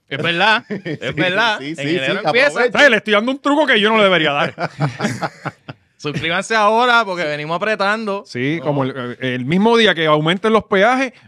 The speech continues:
Speaker 3: va a aumentar el, eh, eh, que es el Día de Reyes, creo que.
Speaker 2: Mira, y le, este, si ustedes lo piden ahora, les, les va a llegar sí o sí antes de Navidad, porque
Speaker 1: Sí.
Speaker 2: los carteros de, de Machorro trabajan para nosotros.
Speaker 1: Sí.
Speaker 2: Y cuando ellos ven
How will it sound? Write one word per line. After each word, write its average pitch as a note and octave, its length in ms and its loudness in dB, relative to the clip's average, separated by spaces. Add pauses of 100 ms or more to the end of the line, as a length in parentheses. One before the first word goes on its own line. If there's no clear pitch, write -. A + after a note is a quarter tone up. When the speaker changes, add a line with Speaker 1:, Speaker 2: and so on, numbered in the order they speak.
Speaker 3:
va A#2+ 200 0
a E3+ 40 6
aumentar F3+ 500 -2
el, D3+ 160 -4
eh, C#3+ 300 -4
eh, B2 40 -6
que C3+ 80 -2
es D3 60 -2
el E3+ 80 -6
Día E3 140 0
de - 40 -6
Reyes, A#2 260 -4
creo A#2 160 0
que. A2 300 -4
Speaker 2:
Mira, E3 220 0
y - 20 -2
le, D3 320 -2
este, C#3 360 -4
si D3+ 120 -6
ustedes C3 240 -2
lo E3+ 100 0
piden G3 240 -2
ahora, F#3+ 320 0
les, E3+ 220 -6
les C3 200 -4
va B2+ 120 -2
a C#3 40 2
llegar E3 260 -2
sí G3 160 -6
o F#3+ 100 -2
sí F3+ 240 -2
antes F3+ 240 -6
de F3+ 100 -6
Navidad, F3 340 -2
porque D#3 120 -2
Speaker 1:
Sí. E3 60 0
Speaker 2:
los C#3+ 100 -4
carteros C3 460 -6
de, F3 420 -4
de E3 140 -6
Machorro E3 520 -4
trabajan D#3 300 -4
para D#3+ 160 -6
nosotros. C#3 480 -6
Speaker 1:
Sí. D3+ 80 -4
Speaker 2:
Y C#3 60 -4
cuando A#2 180 -4
ellos C3 160 -4
ven E3+ 140 -4